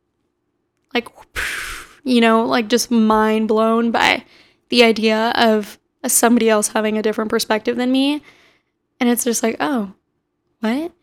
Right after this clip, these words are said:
But the point is, is that now I feel like I've definitely implemented it and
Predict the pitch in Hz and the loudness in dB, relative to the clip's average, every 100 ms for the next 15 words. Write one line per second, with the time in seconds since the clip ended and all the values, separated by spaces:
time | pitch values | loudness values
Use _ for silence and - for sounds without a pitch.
0 | _ _ - _ - 240 254 - 302 - | _ _ -20 _ -6 -4 -4 0 0 0
1 | - - - - - _ _ _ _ 262 | -2 -4 -6 -10 -12 _ _ _ _ -2
2 | 226 226 233 233 262 - - 240 - _ | 0 0 0 0 0 -2 -8 -12 -14 _
3 | _ _ _ _ _ _ _ _ _ _ | _ _ _ _ _ _ _ _ _ _
4 | - _ _ _ _ _ _ - 240 247 | -20 _ _ _ _ _ _ -6 -2 2
5 | 233 226 240 226 220 208 - 220 - 254 | 4 4 2 0 0 -4 -4 -4 -2 -4
6 | - 233 233 226 226 226 240 - 233 226 | -2 -2 0 0 0 -2 -4 -2 -2 -2